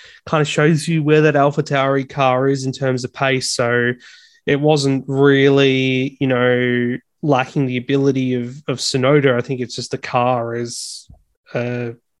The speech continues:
a wreck and cannot do much more than that. So, you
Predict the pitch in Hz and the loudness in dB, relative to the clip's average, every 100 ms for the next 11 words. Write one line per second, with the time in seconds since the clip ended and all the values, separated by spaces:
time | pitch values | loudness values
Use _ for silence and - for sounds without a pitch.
0 | - 123 123 131 - - - 170 139 120 | -10 -4 0 0 -2 -10 -10 -6 -2 -2
1 | 123 123 127 - 131 127 - 143 135 135 | 0 -2 -6 -6 -4 -4 -4 -4 0 -2
2 | 123 - - 127 127 123 127 127 127 - | -4 -8 -6 -6 -4 -6 -4 -4 -6 -8
3 | - 127 123 127 | -4 -2 -2 -4